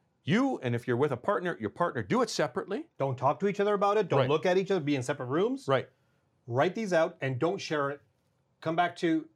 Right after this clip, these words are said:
Speaker 2: to the table with your retirement specialist and go through and watch what's different, what's the same,
Speaker 1: Right.
Speaker 2: what's important to you, what's not important to you. It's very interesting. But what, just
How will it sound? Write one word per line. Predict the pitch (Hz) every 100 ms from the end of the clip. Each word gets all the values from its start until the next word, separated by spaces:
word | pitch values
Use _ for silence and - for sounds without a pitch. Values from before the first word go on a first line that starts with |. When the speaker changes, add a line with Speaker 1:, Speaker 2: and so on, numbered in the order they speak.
| -
Speaker 2:
to | 165 151 143 139 127 _ _ _
the | 127
table | 123 165 156 151
with | 131 165 160 _ _ _ _ _ _
your | 139
retirement | 127 123 151 156 135
specialist | 160 143 151 151 - _ _ _ _ -
and | 123
go | 123 165
through | 165 143
and | 120
watch | 147 190 190 147
what's | 143 143 -
different, | - 165 - 220 240
what's | 123 123 -
the | 120
same, | - 160 170 185 202
Speaker 1:
Right. | 110 - _ _ -
Speaker 2:
what's | 139 -
important | 143 127 196 240 202
to | -
you, | 208 214
what's | 170 117 -
not | 143 170
important | 202 - 208 202 196
to | 196
you. | 196 190 190 185 _ _ _ _
It's | 135 110
very | 123 208 196 160
interesting. | 131 127 135 139 143 _ _ _
But | 113
what, | 139 -
just | 131 214 214